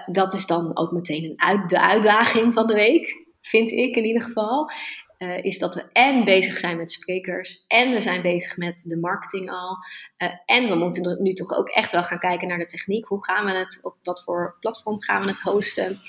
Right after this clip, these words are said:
Eh, en tegelijkertijd moeten we dus inderdaad al die sessies gaan opnemen met de sprekers. Dus, nou, dus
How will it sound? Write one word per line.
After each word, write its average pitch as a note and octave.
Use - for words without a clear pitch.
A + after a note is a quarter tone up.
Eh, F3+
en A3+
tegelijkertijd G3+
moeten E3+
we E3
dus E3
inderdaad E3+
al E3+
die F#3+
sessies -
gaan G3+
opnemen G3+
met G3
de -
sprekers. G3
Dus, F3+
nou, F#3+
dus -